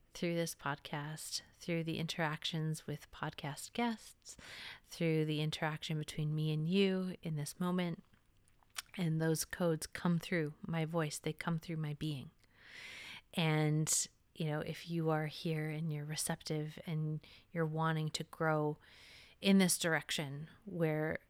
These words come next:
the relationships you hold really matter to you, and you want to build a life that you are really proud of, then you are definitely in the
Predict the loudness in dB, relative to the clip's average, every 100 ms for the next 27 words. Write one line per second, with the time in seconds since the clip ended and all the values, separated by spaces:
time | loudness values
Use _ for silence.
0 | _ _ _ 0 2 4 4 4 2 0
1 | -2 -2 -2 4 4 4 2 -2 0 4
2 | 4 4 2 2 2 0 -6 -6 -8 -12
3 | _ _ _ -20 -20 -18 -18 -16 -2 4
4 | 4 4 6 6 6 4 4 2 4 4
5 | 4 -2 -4 2 2 2 2 2 2 -2
6 | -4 -4 -2 0 0 -2 -8 -10 -14 -16
7 | _ _ _ _ _ _ -20 -8 2 6
8 | 8 6 4 _ _ 0 4 4 6 4
9 | 2 -6 2 4 4 0